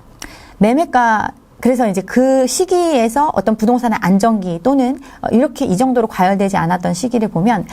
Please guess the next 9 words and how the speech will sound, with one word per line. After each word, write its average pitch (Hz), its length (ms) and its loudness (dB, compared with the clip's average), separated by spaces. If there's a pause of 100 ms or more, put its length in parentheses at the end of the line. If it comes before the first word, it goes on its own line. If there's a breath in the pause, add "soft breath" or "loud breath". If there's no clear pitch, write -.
(280 loud breath)
지방이나 247 840 0
이런 208 400 0
데의 185 640 0 (340)
매매가 208 420 2
대비 185 260 0
전세가율은 185 720 0
구십 269 240 0
프로가 247 180 0
넘어가요. 160 640 -2